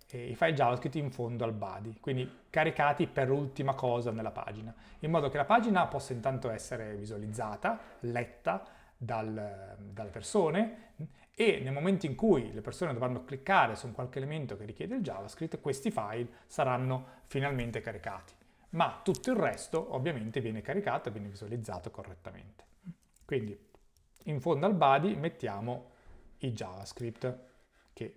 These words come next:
ci servono, che servono a Bootstrap in realtà, mm? Che sono jQuery, una libreria, Popper e proprio dei, dei JavaScript che definiscono Bootstrap. Allora salviamo questo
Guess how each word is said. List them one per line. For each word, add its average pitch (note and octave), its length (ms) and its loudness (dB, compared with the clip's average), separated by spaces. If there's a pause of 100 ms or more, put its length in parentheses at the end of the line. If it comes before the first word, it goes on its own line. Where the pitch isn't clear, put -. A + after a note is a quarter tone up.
(140)
ci - 160 -8
servono, A#2 520 -4
che G3+ 120 2
servono F#3+ 260 4
a A#2+ 60 0
Bootstrap A2+ 640 -6
in A#2+ 80 -8
realtà, A#2 560 -6
mm? F3 40 -4 (460)
Che - 120 2
sono A#2 380 -2
jQuery, D#3 800 0 (680)
una C3 200 -4
libreria, F#3+ 540 6 (400)
Popper F#3+ 600 4 (240)
e E3+ 360 2
proprio D#3+ 580 2 (200)
dei, E3 340 0
dei F3 180 2
JavaScript B2+ 580 -2
che B2 120 0
definiscono A2 720 -6
Bootstrap. - 560 -16 (560)
Allora A2 240 -8
salviamo G3 520 2
questo - 600 -4